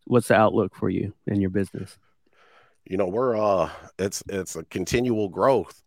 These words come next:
Speaker 2: really continual growth. But what I really, what I really, um, am looking at right now is because we have so many high level people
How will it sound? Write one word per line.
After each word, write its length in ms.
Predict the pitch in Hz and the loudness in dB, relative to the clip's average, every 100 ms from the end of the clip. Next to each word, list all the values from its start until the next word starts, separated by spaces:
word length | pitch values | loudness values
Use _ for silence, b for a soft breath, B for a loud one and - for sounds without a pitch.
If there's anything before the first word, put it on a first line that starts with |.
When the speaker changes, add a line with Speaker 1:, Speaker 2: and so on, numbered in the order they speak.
| - | -12
Speaker 2:
really 460 | 90 120 101 101 85 _ | -4 -2 -2 -4 -12 _
continual 460 | 92 85 120 110 90 | -8 -4 -2 0 -2
growth. 260 | 110 127 | -2 -2
But 140 | 101 95 | -4 -2
what 120 | 107 | 2
I 60 | 98 | 2
really, 280 | 95 123 | 2 0
what 280 | 117 - 101 | -2 -4 0
I 60 | 98 | 2
really, 440 | 90 110 117 110 - | 2 0 0 -2 -4
um, 400 | 95 95 87 82 - - | -2 -2 -2 -6 -12 -8
am 180 | 85 | -6
looking 340 | 85 104 104 101 | -6 -6 -2 0
at 220 | 98 95 | 0 0
right 260 | 90 92 - | 0 0 0
now 380 | 95 98 92 87 | -2 0 -2 -4
is 220 | 85 82 | -6 -8
because 420 | 76 - 95 82 | -8 -2 0 0
we 140 | 87 101 | -4 -4
have 300 | 95 101 98 | 0 0 0
so 220 | - 107 | -2 -2
many 180 | 110 101 | 0 -2
high 220 | 80 95 | 0 0
level 260 | 95 87 76 | 0 -2 -6
people 560 | - 117 - 95 80 | -10 -10 -8 -8 -8